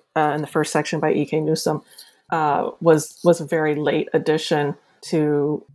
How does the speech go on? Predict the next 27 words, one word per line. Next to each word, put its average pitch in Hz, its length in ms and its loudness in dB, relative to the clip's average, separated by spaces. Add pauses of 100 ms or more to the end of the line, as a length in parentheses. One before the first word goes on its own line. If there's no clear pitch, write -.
(120)
make 170 220 2
it 175 100 -2
so 175 140 2
that 151 120 0
the 156 80 -4
visual 160 300 0
art 147 180 -2
wasn't 151 320 0
just - 440 0
stuck - 360 0
in. 170 140 2
<laughs> - 60 -6 (1040)
And 208 100 0
that, 208 160 -2
that, 208 280 -2 (440)
um, 196 360 0 (180)
<laughs> - 240 -2
I 202 100 0
didn't, 214 240 -2
re-, 208 160 -8
uh, 196 260 2
we 214 120 0
had 220 160 0
to 190 60 -4
work 165 420 0
with, 160 280 -2
um, 151 420 0